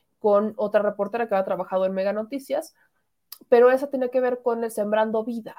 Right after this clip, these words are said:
Ahí no me quedó muy clara la relación, buscaban establecer una relación con, este, los,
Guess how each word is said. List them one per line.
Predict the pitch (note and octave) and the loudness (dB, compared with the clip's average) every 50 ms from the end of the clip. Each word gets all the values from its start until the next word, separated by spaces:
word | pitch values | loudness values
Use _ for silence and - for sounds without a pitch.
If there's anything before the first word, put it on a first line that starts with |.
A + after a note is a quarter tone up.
| - | -6
Ahí | - G#3+ A3+ | -6 -4 -2
no | A#3+ B3 | -2 -2
me | B3 A#3+ A3 | -2 -2 -2
quedó | A3+ G#3+ A3 | -2 -2 -2
muy | A3 A3 A3+ A3+ A3+ | -2 -4 -6 -6 -4
clara | A3+ G#3+ G#3+ A3 G#3+ | -2 0 0 2 0
la | G3+ - | 0 -2
relación, | D3+ E3+ E3+ E3+ F3+ - - A3 A3 A#3 A#3 - | -2 -4 -6 -6 -8 -6 -4 -4 -4 -4 -6 -12
buscaban | G3 G3 G3 - G#3+ G#3+ A3 A3 | -12 -12 -6 -2 0 0 0 0
establecer | G#3+ G#3+ G3 F#3 F#3+ F#3+ G3+ | -2 -4 -6 -6 -6 -6 -4
una | G#3+ G#3 G3+ | -2 -2 -2
relación | F#3+ F#3 F#3 F#3 - - G3 F#3+ G3 - _ _ _ _ _ _ _ _ - | -2 -2 -4 -4 -4 -6 -6 -6 -8 -12 _ _ _ _ _ _ _ _ 4
con, | - A3 A3 A3 A3 A3+ A3 - - | 8 10 10 10 8 6 0 -6 -6
este, | - G#3+ G3 F#3 F3+ - - - _ - G3 F#3 F3+ F3+ F3 F3+ F3 F3 - _ _ _ _ _ _ _ _ _ _ _ _ _ _ _ - - | -4 -2 -2 -2 -4 -8 -14 -12 _ -4 -2 -2 0 -2 -2 -4 -8 -14 -16 _ _ _ _ _ _ _ _ _ _ _ _ _ _ _ -14 -8
los, | G3+ G3+ G#3 G#3 G#3 G#3 G#3 G#3 G#3+ G#3 - - - - - - | -4 0 4 4 6 8 8 6 6 2 -2 -8 -14 -14 -16 -20